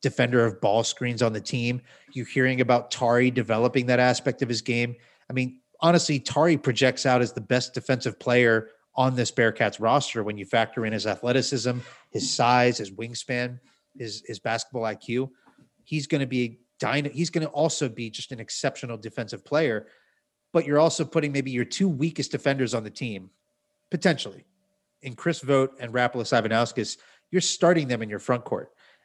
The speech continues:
And that could be, that could open up opportunities for teams to punish us by pulling them out to the perimeter, by putting them in pick and rolls.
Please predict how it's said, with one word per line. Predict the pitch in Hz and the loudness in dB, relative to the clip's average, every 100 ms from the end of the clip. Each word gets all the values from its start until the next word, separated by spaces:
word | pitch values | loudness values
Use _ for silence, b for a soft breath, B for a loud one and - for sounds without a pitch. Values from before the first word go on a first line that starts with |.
| _ | _
And | 135 127 127 113 | 0 2 2 4
that | 160 185 - | 2 2 -2
could | - 185 151 | 4 4 4
be, | 160 160 151 151 - _ _ - | -4 -2 -2 -2 -6 _ _ 2
that | 165 - | 2 4
could | 220 180 | 4 6
open | 180 175 | 6 6
up | 151 147 | 4 4
opportunities | 135 131 143 131 123 | 2 0 -2 -2 -2
for | - 117 | -4 -8
teams | - 127 113 | -6 -6 -6
to | - | -8
punish | - - 139 123 104 | -10 -8 -2 -2 0
us | 107 95 - - b b b - | -2 -2 -4 -10 b b b 0
by | 117 | 0
pulling | - 151 139 | 2 2 4
them | 131 123 | 4 4
out | 120 | 2
to | 127 | 0
the | 113 | -6
perimeter, | - 110 107 107 104 B B | -4 -4 0 0 -2 B B
by | 123 | -2
putting | 110 - 139 | 2 4 4
them | 127 123 | 4 0
in | 113 | -2
pick | 135 123 | -2 -2
and | 110 | 0
rolls. | 107 101 101 - | 0 2 0 -4